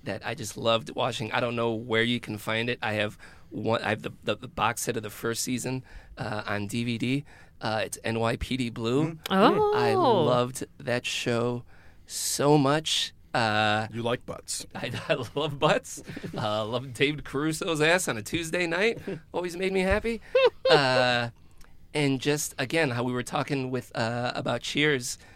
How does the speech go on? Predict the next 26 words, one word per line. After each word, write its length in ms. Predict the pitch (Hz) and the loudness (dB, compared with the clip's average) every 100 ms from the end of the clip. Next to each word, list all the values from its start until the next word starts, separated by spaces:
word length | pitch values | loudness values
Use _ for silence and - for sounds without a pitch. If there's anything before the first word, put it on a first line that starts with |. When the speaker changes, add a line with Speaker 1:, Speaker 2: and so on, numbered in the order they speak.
| - - | -20 -6
Speaker 1:
uh, 220 | 131 113 | -2 0
going 280 | 113 127 127 | 0 0 -2
from, 280 | - 127 120 | -2 -4 -2
uh, 520 | 123 107 113 113 117 - - - - - | -4 -4 -4 -4 -6 -8 -18 -20 -20 -14
uh, 320 | - 143 120 | -10 -6 -4
Shelley 320 | 120 - 127 127 | -4 0 0 0
Long 380 | 120 135 131 123 - - - - | 2 2 2 -2 -14 -20 -20 -10
to 140 | - | -8
Kirstie 380 | - 143 - 117 | -6 -6 -4 -2
Alley, 320 | 127 139 117 113 - - | 0 0 -2 -6 -14 -18
when 160 | - 123 | -6 -2
it 160 | 123 - | -2 -2
went 200 | 220 - | -4 -4
from 300 | - 127 110 | -6 -4 -4
David 300 | 117 123 120 | -4 -4 -6
Caruso 560 | - 120 131 120 107 - - - | -4 -4 -2 -4 -4 -12 -20 -18
to 100 | - | -12
Jimmy 260 | 127 120 120 | -6 -4 -4
Smits, 680 | 107 - 135 127 - - 87 | -4 -4 -2 -2 -4 -6 -8
Speaker 2:
Mm-hmm. 180 | 85 92 98 | -14 -16 -12
Speaker 1:
I 120 | 135 | -10
just 180 | 135 - | -8 -2
thought 200 | 127 - | -2 -2
that 180 | 117 | -6
show 500 | - - 123 123 120 120 - - - | -4 -2 0 0 0 -6 -18 -20 -20
went 340 | - 127 120 | -8 -4 -4